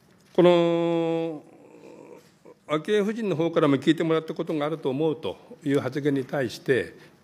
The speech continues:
この田村市長は、あ、それを否定はしていないようなんですがね。すなわち、まあ、明確にそれについてですね、やり取りしてるわけじゃないんだけども、どうも私にはそれを明確に否定してない。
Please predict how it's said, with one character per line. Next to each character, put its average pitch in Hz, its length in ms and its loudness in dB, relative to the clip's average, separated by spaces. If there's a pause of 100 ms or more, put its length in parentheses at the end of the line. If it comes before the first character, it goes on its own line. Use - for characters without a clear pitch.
(120)
こ 143 100 0
の 143 600 0
田 170 120 0
村 196 200 2
市 - 220 -10
長 131 240 -2
は、 123 320 -4 (240)
あ、 127 220 -4
そ 165 180 -4
れ 185 100 2
を 196 260 0 (200)
否 - 140 -12
定 254 240 0
は 247 140 -2
し - 60 -6
て 247 140 -2
い 226 60 2
な 254 120 -2
い 214 60 2
よ 135 100 4
う 107 40 0
な 92 100 -4
ん 90 40 -8
で - 80 -8
す - 100 -10
が - 120 -10
ね。 190 320 -2 (500)
す - 180 -10
な 220 100 0
わ 190 100 -2
ち、 139 320 -4 (380)
ま 175 160 2
あ、 139 60 0
明 170 180 2
確 220 220 -2
に 208 100 -2
そ 196 140 -4
れ 202 140 0
に 190 80 -8
つ 208 100 -8
い 196 40 -4
て 175 100 -4
で 113 100 -2
す - 100 -8
ね、 139 100 2
や 123 120 4
り 147 80 0
取 151 160 0
り - 40 2
し - 40 -12
て 135 40 -2
る 127 80 2
わ 131 60 2
け 117 80 0
じ 101 60 -6
ゃ - 20 -4
な 98 80 -2
い 107 60 0
ん 98 60 -2
だ 85 100 -8
け 85 100 -10
ど 82 100 -8
も、 98 280 -2 (300)
ど 202 120 -2
う 262 60 0
も 202 100 2
私 143 340 -4
に 170 80 0
は 139 100 2
そ 139 120 -4
れ 143 80 4
を - 20 4
明 143 160 2
確 156 220 0
に 147 80 2
否 - 80 -16
定 156 160 -2
し - 40 -10
て 147 120 -2
な 139 140 0
い。 - 80 -6